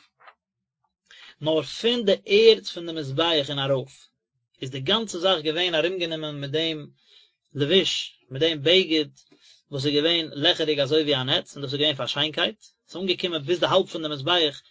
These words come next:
פון אינטן ארויף. דער פסוק זאגט אין פסוק ה', וואו איז, וואו ריש האט, חצי המזבח, זאגט ער, אז ער געווען פון אינטן ביז דער ערשט, ביז דער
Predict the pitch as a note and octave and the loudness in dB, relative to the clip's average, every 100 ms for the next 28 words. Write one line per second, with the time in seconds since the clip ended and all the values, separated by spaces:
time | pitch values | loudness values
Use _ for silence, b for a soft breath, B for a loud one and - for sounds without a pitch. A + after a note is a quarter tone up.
0 | - D#3+ F#3+ D3 D#3+ C#3+ D#3 G3 - - | -12 -4 -4 -2 -2 2 2 0 -10 -20
1 | _ _ _ _ - C3 F#3 E3+ D#3 F3 | _ _ _ _ -14 -4 -2 -2 -4 -6
2 | D#3 E3 D#3+ D3+ D#3+ F3+ D#3 F3+ E3 E3 | -6 -6 -6 -2 0 2 2 0 2 0
3 | F3 D#3 D#3+ D#3+ D3+ E3+ E3 D3+ C#3 F#3 | 0 0 -4 -4 -4 -4 -6 -6 -2 0
4 | E3+ D#3+ - D#3+ C#3+ D#3 E3 D3+ F#3+ G#3 | 0 -2 -6 -6 -4 -6 -6 -6 -2 -4
5 | G3+ D#3 D#3+ C#3+ E3 D#3+ - C#3+ E3+ D3 | -4 -6 -2 2 2 0 -6 -6 -6 0
6 | D#3+ | 2